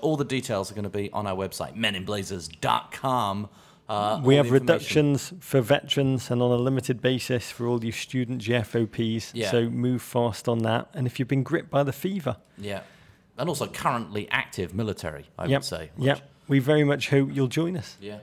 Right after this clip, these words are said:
Speaker 1: absolutely. Uh, looking forward to that. Looking forward to seeing everybody in New York. We should thank E A Sports, uh, who've stepped up to be the presenting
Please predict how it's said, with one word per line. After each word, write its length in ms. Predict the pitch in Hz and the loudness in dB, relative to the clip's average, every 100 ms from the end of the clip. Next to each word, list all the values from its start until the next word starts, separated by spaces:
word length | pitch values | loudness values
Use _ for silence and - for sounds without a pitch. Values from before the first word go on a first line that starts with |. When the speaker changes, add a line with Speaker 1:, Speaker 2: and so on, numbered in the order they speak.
| - _ 104 | -20 _ -16
Speaker 1:
absolutely. 640 | - - 101 98 - 85 - _ | -14 -14 -10 -10 -10 -12 -14 _
Uh, 380 | 92 95 95 95 - - - 113 | -8 -4 -4 -6 -10 -20 -16 -8
looking 420 | 117 127 110 113 | -8 -6 -6 -8
forward 480 | - 120 110 107 101 - | -10 -6 -2 -2 -6 -10
to 80 | - | -8
that. 380 | 98 101 95 - - | -4 -4 -6 -12 -14
Looking 300 | 107 107 101 | -12 -10 -12
forward 260 | 113 101 95 | -8 -10 -10
to 80 | |
seeing 260 | 90 101 101 | -12 -10 -8
everybody 500 | 90 92 101 90 90 - - _ - | -8 -8 -8 -8 -10 -14 -20 _ -8
in 120 | 92 | -4
New 100 | 92 | -4
York. 340 | 95 95 92 104 | -4 -4 -6 -6
We 80 | 107 | -10
should 200 | - 95 | -10 -8
thank 280 | 120 110 107 | -4 -4 -4
E 120 | 107 | -4
A 60 | 92 | -4
Sports, 640 | - 107 95 87 - - _ 101 | -6 -2 -2 -2 -8 -14 _ -8
uh, 340 | 95 92 90 - - - _ | -4 -2 -4 -8 -20 -20 _
who've 260 | 98 95 - | -4 -4 -2
stepped 320 | - - 107 | -2 0 0
up 140 | 95 | -2
to 80 | 92 | -4
be 80 | 95 | -10
the 80 | 85 | -8
presenting 600 | 87 95 90 95 87 | -6 -4 -4 -4 -4